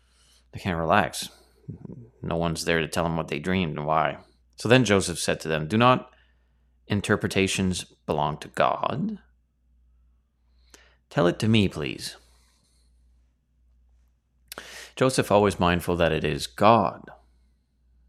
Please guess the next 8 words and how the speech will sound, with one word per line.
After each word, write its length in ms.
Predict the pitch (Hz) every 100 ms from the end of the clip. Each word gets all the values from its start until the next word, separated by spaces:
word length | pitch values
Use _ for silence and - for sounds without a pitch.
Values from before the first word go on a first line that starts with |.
| _ _ _ _ _ _ _ _ _ _ _ - - _ -
It 80 | 78
is 140 | 76
God 640 | 95 117 117 67 - - - _ _ _ _
whose 360 | - 82 78 95
mind, 600 | 87 78 71 67 - - _ _ _ _ _ _ _ _ _ _ _ _ _ _ _
um, 920 | 76 73 71 69 67 64 53 - -
would 280 | - 95 80
justly 640 | 98 101 - - - 98